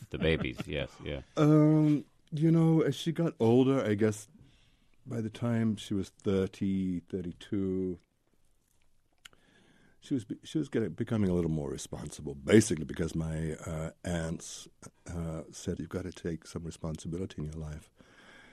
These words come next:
Speaker 2: So, uh, she eventually settled down with one man, and, um, it wasn't easy, you know, 'cause now she had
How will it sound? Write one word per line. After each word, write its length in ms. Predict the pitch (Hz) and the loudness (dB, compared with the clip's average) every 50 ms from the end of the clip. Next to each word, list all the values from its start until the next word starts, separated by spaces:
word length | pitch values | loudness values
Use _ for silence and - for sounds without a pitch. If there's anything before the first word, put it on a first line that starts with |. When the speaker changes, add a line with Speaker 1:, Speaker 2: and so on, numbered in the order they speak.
| - - - _ _ _ - - - _ _ _ _ | -20 -20 -20 _ _ _ -20 -20 -20 _ _ _ _
Speaker 2:
So, 720 | - - - - 110 101 101 101 101 101 98 98 104 - - | -20 -12 -4 0 2 4 4 6 6 6 6 4 2 0 -2
uh, 320 | - 104 98 95 95 90 - _ - | -2 0 2 2 2 0 -4 _ -16
she 180 | - - - | -6 0 2
eventually 400 | 110 92 104 104 101 - - 90 | 2 4 4 4 2 2 2 0
settled 360 | 82 - - 98 85 82 82 85 | 0 0 0 0 0 0 0 0
down 240 | 85 80 78 78 | -2 -2 -2 -2
with 160 | 82 80 80 - _ | -2 -2 -4 -6 _
one 300 | - 90 87 85 85 82 80 | -6 -4 -2 -2 -2 -2 -2
man, 320 | 80 78 76 80 87 98 - _ _ _ _ _ _ | -2 -4 -4 -4 -6 -8 -12 _ _ _ _ _ _
and, 440 | - 90 85 82 82 87 87 85 85 - 98 | -6 -4 -4 -4 -4 -4 -6 -8 -8 -6 -6
um, 460 | 90 87 87 90 92 92 98 104 107 - _ _ _ _ _ _ _ _ _ _ _ _ _ _ _ _ _ _ _ _ _ _ _ _ _ _ _ _ _ _ _ _ _ _ _ _ _ | -4 -2 -2 -2 -4 -4 -6 -10 -16 -20 _ _ _ _ _ _ _ _ _ _ _ _ _ _ _ _ _ _ _ _ _ _ _ _ _ _ _ _ _ _ _ _ _ _ _ _ _
it 140 | - 113 107 | -6 -6 -4
wasn't 340 | 110 113 110 - 127 107 - | -2 -2 0 2 2 2 4
easy, 340 | 110 120 143 143 101 65 64 - - - _ _ _ _ _ _ _ _ - | 2 2 2 0 -2 -6 -8 -14 -20 -20 _ _ _ _ _ _ _ _ -10
you 120 | 101 95 | -6 -4
know, 100 | 87 80 | -4 -2
'cause 200 | - - 82 - | -2 -2 -2 0
now 200 | 90 87 87 85 | 2 4 4 2
she 200 | 80 - 92 80 | 2 2 2 2
had 300 | - 82 78 78 76 | 2 2 0 -2 -2